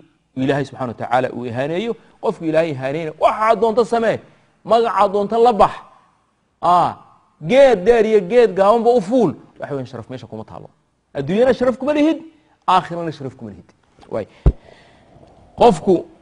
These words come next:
waxaa kaloo tilmaamaysaa, yacni, i-, i-, in, ah, in qofkii Ilaahay subxaanahu wa tacaala qofkii caasiyey, in dee laga qaadayo sharaftii iyo maamuuskii. Ilaahay wuxuu yidhi, "من كان يريد العزة فلله العزة جميعا."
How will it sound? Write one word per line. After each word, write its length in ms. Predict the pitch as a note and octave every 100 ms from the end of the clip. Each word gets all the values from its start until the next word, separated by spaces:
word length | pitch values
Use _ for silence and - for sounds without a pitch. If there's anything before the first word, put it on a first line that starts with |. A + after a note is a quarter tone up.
| _ -
waxaa 200 | D#3+ E3+
kaloo 200 | G3 G3+
tilmaamaysaa, 880 | F3+ F3+ F3+ D3+ - E3+ E3 - D#3
yacni, 280 | C#3 D3+ C#3 C3+ -
i-, 240 | D3 C#3 C#3+ D3
i-, 100 | C3+ -
in, 180 | C3 C3 - _
ah, 380 | C#3+ C#3 C3 B2+ - -
in 220 | F3+ E3
qofkii 360 | F#3 - F3
Ilaahay 300 | D#3+ C#3 D3
subxaanahu 300 | D3+ C#3 D3 A#2+
wa 40 |
tacaala 320 | B2 C#3+ C3+
qofkii 280 | B2+ D3+ D3
caasiyey, 640 | A#2+ B2 A2+ C3 D3 F#3+ - _ _ _ _ _ _ D#3+
in 180 | D#3+ C#3+
dee 160 | D3
laga 220 | C#3 C#3 D3+
qaadayo 580 | D3 C#3+ C3+ C#3 C#3+
sharaftii 360 | A#2+ C#3 D3 D#3
iyo 180 | C#3 D3
maamuuskii. 760 | D#3 G3+ A3 F#3 - C#3+ A#2 - _ -
Ilaahay 200 | D#3 E3+
wuxuu 160 | D#3+ C#3
yidhi, 140 | C3
"من 140 | C3
كان 220 | C#3 D#3 C#3+
يريد 280 | C3+ C3
العزة 540 | B2 C3+ F#3 D3+ C#3 C3
فلله 460 | B2+ C3 B2+ B2+ A#2
العزة 400 | A2+ C3+ A#2+ A2+ G#2
جميعا." 340 | G2+ G2+ -